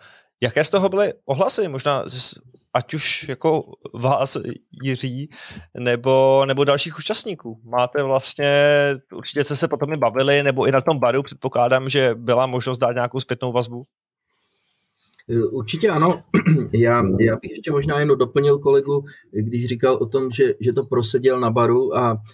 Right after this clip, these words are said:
Speaker 2: e, tam to bylo nejzajímavější, protože jsme měli skutečně pozvaný báječný hosty, tak, e, on vlastně ještě celý ten koncept toho, jak to Tereza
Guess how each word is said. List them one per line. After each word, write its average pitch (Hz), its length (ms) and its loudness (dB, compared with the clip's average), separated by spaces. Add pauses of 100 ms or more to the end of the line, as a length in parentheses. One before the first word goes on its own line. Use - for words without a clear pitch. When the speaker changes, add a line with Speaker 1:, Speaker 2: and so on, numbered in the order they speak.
(220)
Speaker 2:
e, 101 160 4
tam 113 180 0
to 117 80 0
bylo 123 180 2
nejzajímavější, 117 680 2
protože - 160 2
jsme 113 120 2
měli 113 180 2
skutečně 113 360 0
pozvaný 110 560 2 (380)
báječný 110 460 0
hosty, 120 420 0 (360)
tak, 110 140 2 (180)
e, 95 260 2
on 110 200 2
vlastně 139 320 0
ještě - 300 0 (120)
celý 139 260 -2
ten 170 200 0
koncept 123 560 0
toho, 127 200 0
jak 131 140 0
to 147 100 2
Tereza 131 480 2